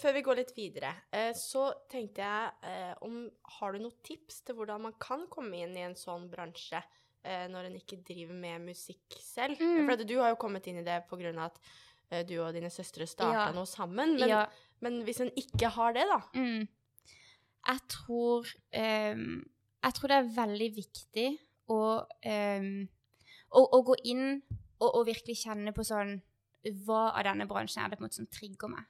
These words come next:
Speaker 2: Hvor, hvor er det jeg føler at jeg kan, eh,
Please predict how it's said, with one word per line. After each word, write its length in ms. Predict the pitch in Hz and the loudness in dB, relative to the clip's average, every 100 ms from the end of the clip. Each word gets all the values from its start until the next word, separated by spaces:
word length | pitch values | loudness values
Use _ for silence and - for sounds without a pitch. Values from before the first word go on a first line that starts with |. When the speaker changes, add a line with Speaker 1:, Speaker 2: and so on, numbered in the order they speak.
| - | -10
Speaker 2:
Hvor, 220 | 202 208 | -2 0
hvor 260 | 202 233 208 | 4 6 6
er 120 | 202 | 6
det 60 | 196 196 | 4 0
jeg 100 | - | -2
føler 300 | 196 190 196 | -4 -4 -4
at 140 | 185 | -6
jeg 180 | - 180 - | -6 -8 -6
kan, 340 | 190 190 196 - _ _ _ _ | -6 -6 -6 -12 _ _ _ _
eh, 400 | - 214 180 - | -2 0 0 -4